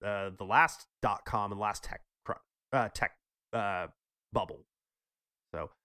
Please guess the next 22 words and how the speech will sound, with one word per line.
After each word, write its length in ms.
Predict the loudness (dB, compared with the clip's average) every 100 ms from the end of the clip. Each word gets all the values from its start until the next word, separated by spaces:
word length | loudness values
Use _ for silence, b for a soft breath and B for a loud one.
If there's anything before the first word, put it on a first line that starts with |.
| _ _ _ _ _ _ _ _ _ _ _ _
that 160 | 4 6
sounds 280 | 4 4 4 6
absolutely 520 | 6 6 0 0 0
horrible, 440 | 0 2 2 0 2
but 220 | 0 0 2
I'm 240 | 2 2
hoping 580 | 0 2 2 2 -2 -4 -2
that 280 | 0 0 -4 -12
these 320 | -6 -4 -4
folks 380 | 2 0 0 -10
can 540 | -8 -4 -2 -2 -4 -10 -14
find, 580 | -2 0 0 -2 -4 -6 _ _ _ _ _
if 180 | 0 2
they 120 | 2
stay 200 | 2 2 0
in 80 |
gaming, 520 | 0 -2 0 -2 -6 -6
that 160 | -4 -2
they 100 | -4
find 440 | 2 4 4 2
the 80 | 2
niche 480 | 0 0 0 0 -2